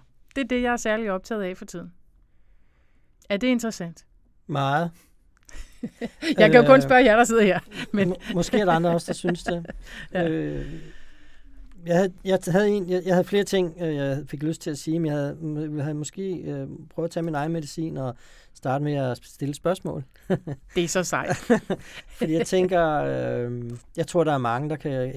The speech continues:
Speaker 2: øh, genkende den pro-, problematik, du, du rejser her. Og hvis nu vi så tager et, øh, helt hypotetisk, øh, lederteam, der har fået tildelt en tværgående opgave,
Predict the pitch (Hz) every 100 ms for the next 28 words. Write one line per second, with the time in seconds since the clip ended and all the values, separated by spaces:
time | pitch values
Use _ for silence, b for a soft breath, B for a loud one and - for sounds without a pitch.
0 | 139 143 - 143 147 156 139 135 156 147
1 | - 143 131 - 151 - 147 131 127 135
2 | 123 139 165 143 143 139 135 131 135 -
3 | 175 180 175 170 - 165 160 165 139 135
4 | 120 117 b b b 208 196 160 151 143
5 | 180 165 160 160 - - - 147 143 120
6 | 131 156 - 151 147 143 131 131 120 127
7 | b b b _ 147 - 170 175 170 156
8 | 151 147 131 - 135 147 156 143 123 135
9 | 156 - 170 165 170